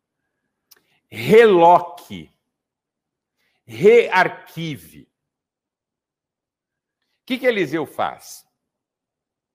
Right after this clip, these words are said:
Eliseu diz para as pessoas que estão com ele: "Peguem um prato novo e coloquem sal."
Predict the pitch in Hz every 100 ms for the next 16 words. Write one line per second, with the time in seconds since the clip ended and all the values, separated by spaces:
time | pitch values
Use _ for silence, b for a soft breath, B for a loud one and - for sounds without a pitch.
0 | _ _ _ _ _ _ _ _ _ _
1 | _ _ _ _ _ _ _ _ 143 170
2 | 160 190 202 151 185 180 165 160 - 147
3 | - 139 147 139 - 131 - 139 127 131
4 | 110 92 73 _ _ _ _ _ _ _
5 | _ _ _ b b _ - 233 208 208
6 | 190 - 180 185 175 143 143 180 165 175
7 | 175 156 156 156 147 - - 98 69 -
8 | _ _